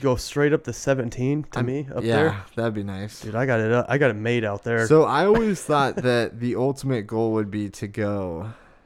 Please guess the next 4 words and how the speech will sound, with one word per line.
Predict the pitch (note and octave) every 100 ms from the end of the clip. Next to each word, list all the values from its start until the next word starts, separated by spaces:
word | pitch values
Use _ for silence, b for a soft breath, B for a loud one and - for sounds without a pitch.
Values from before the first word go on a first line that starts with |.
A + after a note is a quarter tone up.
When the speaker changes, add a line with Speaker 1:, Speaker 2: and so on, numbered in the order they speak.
| B
Speaker 2:
north | G2+ G2 G2 A2+ E3 - - - b b b b -
to, | A#2
like, | G2+ F#2 -
Flagstaff. | F#2+ F#2+ A2 - C#3 D3+ D#3